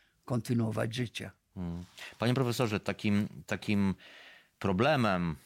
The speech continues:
Speaker 2: mm, w szkołach, wśród młodzieży są narkotyki. Jakie one mają wpływ?
Speaker 1: Oj, właśnie, dobrze pan
Speaker 2: Dopalacze,
Speaker 1: redaktor
Speaker 2: narkotyki.
Speaker 1: mi podpowiedział. Właśnie chciałem o tym
Speaker 2: Mhm.
Speaker 1: powiedzieć, mianowicie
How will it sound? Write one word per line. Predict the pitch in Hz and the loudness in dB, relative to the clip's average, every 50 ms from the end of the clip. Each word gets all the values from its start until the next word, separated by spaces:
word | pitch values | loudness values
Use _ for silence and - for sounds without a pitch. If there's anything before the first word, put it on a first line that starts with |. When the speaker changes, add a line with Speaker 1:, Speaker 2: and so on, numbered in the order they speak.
| - - | -16 -12
Speaker 2:
mm, | - 80 90 87 87 - - | -8 -4 -2 -2 -2 -4 -4
w | - - | -8 -10
szkołach, | - - - 107 113 117 117 107 98 95 - | -10 -6 -2 0 2 4 4 4 4 2 0
wśród | - - 101 92 | -2 -6 -4 0
młodzieży | 98 98 90 104 104 | 0 0 0 -2 -4
są | 95 - 101 | -4 -2 -2
narkotyki. | 98 95 92 - 98 87 - 85 - - - 65 - - | -2 -2 0 -2 -4 -6 -4 -8 -8 -8 -12 -14 -10 -6
Jakie | - 131 - 139 113 | -6 -4 -2 -2 0
one | 104 95 90 | 2 2 2
mają | 90 90 85 85 82 82 80 | 4 2 2 2 0 -2 -6
wpływ? | - - - 87 87 170 | -8 -6 -2 0 4 4
Speaker 1:
Oj, | 180 165 | 4 4
właśnie, | 151 185 180 156 135 - 131 131 123 120 120 - - 127 | 4 4 2 2 0 0 -2 -2 -2 -2 -2 -4 -4 0
dobrze | 131 147 139 131 135 135 | 0 0 2 2 2 2
pan | - 123 | 2 2
Speaker 2:
Dopalacze, | 123 135 127 117 127 139 143 147 160 | 4 4 4 4 4 4 2 2 2
Speaker 1:
redaktor | 131 - 190 190 123 - | 2 4 4 2 2 2
Speaker 2:
narkotyki. | 175 170 165 165 156 131 | 2 4 4 4 4 2
Speaker 1:
mi | 160 - - | 2 -2 -6
podpowiedział. | - _ 147 143 - - 131 120 147 170 165 135 127 131 127 - - - - - - - _ | -4 _ 0 0 0 2 0 2 4 4 4 4 4 2 0 0 -6 -14 -20 -20 -20 -8 _
Właśnie | 143 135 147 139 | 0 2 2 2
chciałem | 123 - 147 147 131 127 143 - | 4 4 2 4 4 4 4 2
o | 135 | 0
tym | 127 - - 135 127 117 - _ | 0 0 0 0 0 -2 -6 _
Speaker 2:
Mhm. | - 107 107 120 135 | 0 2 2 2 0
Speaker 1:
powiedzieć, | - - - 139 151 190 208 180 143 139 131 117 | -2 -4 -2 2 4 4 4 4 4 2 2 2
mianowicie | 127 127 131 139 143 151 165 151 - - 143 131 123 | 2 2 2 2 2 2 0 -2 -2 0 0 0 0